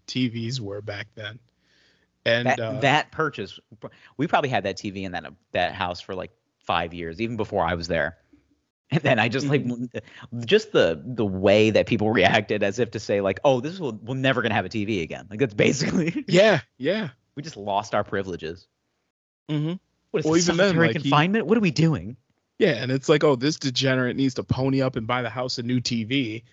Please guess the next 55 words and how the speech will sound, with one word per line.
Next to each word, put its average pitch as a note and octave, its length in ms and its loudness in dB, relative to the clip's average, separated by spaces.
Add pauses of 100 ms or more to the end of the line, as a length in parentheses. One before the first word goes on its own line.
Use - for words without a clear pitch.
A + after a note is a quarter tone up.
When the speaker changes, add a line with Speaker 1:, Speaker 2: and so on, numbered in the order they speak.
Speaker 2:
Yeah, D#2+ 280 -6
Speaker 1:
But A2+ 100 -2
Speaker 2:
we C#3 80 2
ended B2 160 0
up A#2+ 60 -4
Speaker 1:
does B2 60 -8
he C3+ 80 0
Speaker 2:
getting C#3 60 4
Speaker 1:
have C#3 100 2
the D3+ 60 2
Speaker 2:
that C#3+ 60 2
Speaker 1:
money? D#3 220 2
Speaker 2:
T D3 60 -12
V. - 60 -20 (840)
We A2 80 -14
figured D2 260 -12
it D2 80 -14
out. C#2+ 180 -8 (400)
Speaker 1:
Yeah, - 220 -4 (240)
yeah. G2+ 80 -20 (460)
Speaker 2:
Oh, A#2+ 100 4
we B2 140 0
figured F2+ 320 -2
it D2 100 -12
out, - 300 -10
but E2+ 160 -6
Speaker 1:
Yeah, A2 140 2
but A#2+ 140 -8
that, D3 300 4
that C#3+ 160 4
reminds D3 420 0
me C3+ 140 0
of, A#2 180 -2
um, G#2+ 380 0 (1800)
when C3+ 140 4
I C3+ 60 8
was C#3+ 180 4
living D3+ 240 2
in C#3+ 60 2
the C3+ 60 2
dorm. B2 340 -2
This A#2 80 -4
is A#2 80 -8
my A#2 120 -4
first D3+ 400 -2
semester C3 480 -4
in A2+ 100 -10
school. G2+ 460 -10 (200)
Uh, A2 380 -2
this A#2+ 180 -4
kid D3+ 300 2
that C#3 180 0
lived C3 480 -2
in B2+ 180 4
the A2+ 220 2